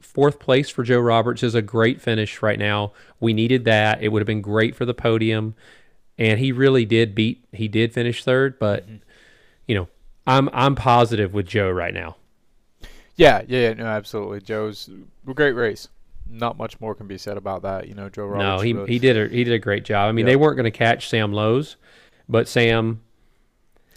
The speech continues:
Speaker 1: So I was having a discussion with someone about Sam Lowe's not too long ago, and what they told me was Sam tries to win in every corner, they feel like.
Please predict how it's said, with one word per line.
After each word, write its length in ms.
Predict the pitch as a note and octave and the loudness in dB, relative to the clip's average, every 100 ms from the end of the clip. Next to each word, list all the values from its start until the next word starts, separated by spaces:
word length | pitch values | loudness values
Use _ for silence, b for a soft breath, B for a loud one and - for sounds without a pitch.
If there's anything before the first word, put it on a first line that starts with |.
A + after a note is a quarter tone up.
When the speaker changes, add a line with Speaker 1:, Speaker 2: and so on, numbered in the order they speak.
| B B B | B B B
Speaker 1:
So 300 | - D#3 - - - | 4 4 2 -2 4
I 160 | F#3 | 6
was 160 | G#3 F#3+ | 6 4
having 200 | D#3 C3 | 4 2
a 60 | A#2+ | -2
discussion 500 | G#2+ - B2+ - A2 | -2 4 4 4 -4
with 100 | G#2 | -4
someone 360 | - G#2 G2+ | -4 -4 -4
about 280 | G2 G2+ - | -2 -4 -4
Sam 280 | - G#2+ G2+ | -2 -2 -2
Lowe's 400 | G2+ G2 G2 - | -2 -4 -6 -6
not 220 | A#2+ A2 | -4 -4
too 120 | - | -4
long 200 | G2+ G2+ | -4 -4
ago, 300 | F#2+ G2 G2 | -2 -2 0
and 80 | G#2 | -2
what 100 | A2+ | 0
they 120 | A#2 | 0
told 200 | - C3 | 2 0
me 80 | A#2+ | 2
was 180 | G#2+ G#2+ | 0 -2
Sam 280 | C3 B2 B2+ | 0 -2 0
tries 260 | C3 A2 | 0 0
to 80 | - | 0
win 300 | G#2 A2 A2 | 0 0 0
in 100 | G#2 | 0
every 220 | G2+ G#2+ | -2 -2
corner, 400 | G#2 - A2 B2+ | -4 -2 -2 -2
they 160 | B2 B2+ | -2 -2
feel 220 | C3+ C3+ | -2 -2
like. 340 | C#3 D3 D3 | -2 -4 -6